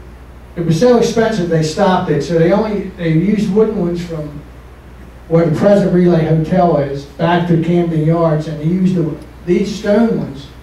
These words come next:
all the way to Ellicott Mills. And when you had the big fl-,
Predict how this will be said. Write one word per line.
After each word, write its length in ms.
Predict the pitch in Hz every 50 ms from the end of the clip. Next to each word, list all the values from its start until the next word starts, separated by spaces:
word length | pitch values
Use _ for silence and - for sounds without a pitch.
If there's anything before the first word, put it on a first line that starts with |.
| - - - - - - - - - - - - - - - - - - - - - - - - - - - - - - - -
all 200 | 160 175 185 185
the 60 | 180
way 160 | 175 185 175 170
to 60 | 175
Ellicott 380 | 175 175 175 175 175 160 156
Mills. 280 | 170 185 185 165 160 151
And 60 | 147 143
when 100 | 151 165
you 60 | 170
had 160 | 202 240 233
the 60 | 233
big 240 | - 214 202 202 202
fl-, 260 | - - 196 180 -